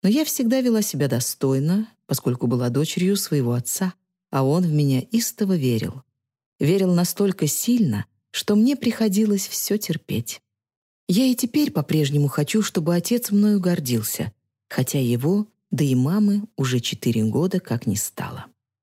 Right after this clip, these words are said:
В итоге я научилась блевать незаметно для окружающих, хотя за слабость ту себя по-прежнему ненавижу. Кто-то постучался в дверь выделенной мне гримерки. «Миссис Йорк?»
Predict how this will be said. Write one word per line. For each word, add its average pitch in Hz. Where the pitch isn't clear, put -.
В 180
итоге 269
я 247
научилась 220
блевать 160
незаметно 180
для 160
окружающих, 117
хотя 143
за 139
слабость 175
ту 196
себя 151
по-прежнему 147
ненавижу. 107
Кто-то 302
постучался 214
в 156
дверь 190
выделенной 202
мне 156
гримерки. 120
«Миссис 139
Йорк?» 151